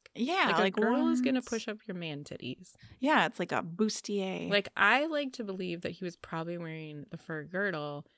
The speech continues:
Speaker 2: and that he tightened it so that his chest would get really big, like a
Speaker 1: <laughs>
Speaker 2: werewolf.
Speaker 1: He wanted big wolf titties? I don't understand.
Speaker 2: Yeah. Oh, yeah. Okay, so we're gonna talk a little bit about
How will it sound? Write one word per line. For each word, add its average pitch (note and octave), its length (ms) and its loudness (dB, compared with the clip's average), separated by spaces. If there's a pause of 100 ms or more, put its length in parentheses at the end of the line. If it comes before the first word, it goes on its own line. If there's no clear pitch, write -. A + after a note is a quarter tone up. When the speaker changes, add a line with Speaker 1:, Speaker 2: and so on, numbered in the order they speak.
(140)
Speaker 2:
and E3+ 140 -4
that D#3 80 0
he D#3 100 -2
tightened B3+ 460 -4
it E3 240 -2
so E3+ 140 -6
that D#3+ 100 -4
his D#3+ 180 -10
chest G#3 320 -6
would D#3+ 120 -8
get D3 160 -6
really C#3+ 240 -4
big, - 400 -10 (420)
like D3 240 -8
a F3 120 -6
Speaker 1:
<laughs> C4 300 8
Speaker 2:
werewolf. A#3+ 640 -4 (400)
Speaker 1:
He B3+ 220 8
wanted F3+ 480 0
big E3 180 -4
wolf D#3+ 400 -8
titties? D#4 640 -4 (300)
I C#4+ 80 8
don't C#4+ 180 4
understand. G#3+ 800 -2
Speaker 2:
Yeah. G#3 680 4 (760)
Oh, F3+ 160 -2
yeah. G#3 460 -2 (420)
Okay, G3 240 2
so - 180 -6
we're F#3+ 140 -2
gonna A3+ 180 -4
talk F3 220 -8
a E3+ 60 -6
little D#3+ 220 -4
bit D#3 140 -6
about D3+ 300 -6